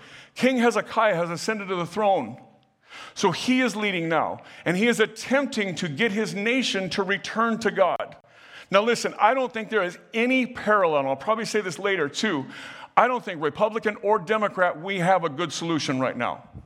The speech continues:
okay? I remember voting in the last presidential election, and I chose the least of the two people I hated the least, right?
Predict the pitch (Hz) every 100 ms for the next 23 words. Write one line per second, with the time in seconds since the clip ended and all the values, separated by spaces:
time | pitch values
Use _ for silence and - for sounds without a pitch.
0 | - - 139 175 214 - - _ _ -
1 | - - 180 226 240 220 151 190 220 214
2 | 185 190 - 208 185 190 185 156 165 208
3 | 233 226 - - - 143 185 214 - 226
4 | 214 151 156 160 214 233 - 165 139 -
5 | - 220 220 214 190 151 123 185 190 165
6 | 143 139 151 135 - - - - 151 185
7 | 220